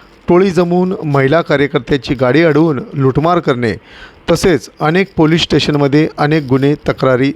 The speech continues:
दाखल आहेत. चंदू हा सरळगाव परिसरात टोळी तयार करून दमदाटी करून दहशत निर्माण करून खंडणी गोळा करण्याचे काम करीत आहे.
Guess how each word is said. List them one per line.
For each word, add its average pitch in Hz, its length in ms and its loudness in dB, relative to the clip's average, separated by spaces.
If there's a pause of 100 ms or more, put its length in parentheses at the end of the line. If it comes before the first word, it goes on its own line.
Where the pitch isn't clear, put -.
दाखल 123 340 -2
आहेत. 117 240 0 (220)
चंदू 190 320 0
हा 202 240 2
सरळगाव 170 520 2
परिसरात 156 560 0 (340)
टोळी 160 320 4
तयार 151 220 2
करून 156 360 0 (160)
दमदाटी 156 440 0
करून 139 400 -2 (160)
दहशत 139 500 0
निर्माण 147 320 0
करून 147 380 0 (400)
खंडणी 175 420 0
गोळा 151 220 2
करण्याचे 127 440 -2
काम 127 280 -4
करीत 120 320 0
आहे. 110 220 -2